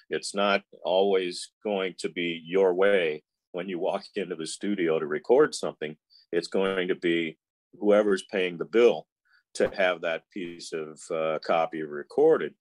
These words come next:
It's gotta be their way. And if you aren't willing to adjust to their, their wants and desires when it comes to that, uh,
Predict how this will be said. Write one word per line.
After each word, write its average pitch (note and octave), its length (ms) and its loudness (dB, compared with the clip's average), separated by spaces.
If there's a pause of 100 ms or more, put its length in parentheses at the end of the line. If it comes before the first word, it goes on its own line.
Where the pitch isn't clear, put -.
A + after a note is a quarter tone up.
(200)
It's - 160 -14
gotta G2+ 240 2
be F2 200 -2
their B2+ 280 4
way. D2 400 -2
And F2+ 280 -4
if F2 180 -6
you B2 420 0
aren't G2+ 300 0 (100)
willing F#2+ 520 -4
to E2+ 160 -4
adjust G2+ 520 -2
to F2 120 -8
their, E2 280 -2 (240)
their D#2 360 -8 (140)
wants F2 300 -8
and D#2 80 -12
desires E2 680 2
when D#2+ 120 -8
it D2+ 140 -12
comes D#2+ 220 -6
to - 120 -14
that, D#2 280 0 (520)
uh, D#2+ 500 -2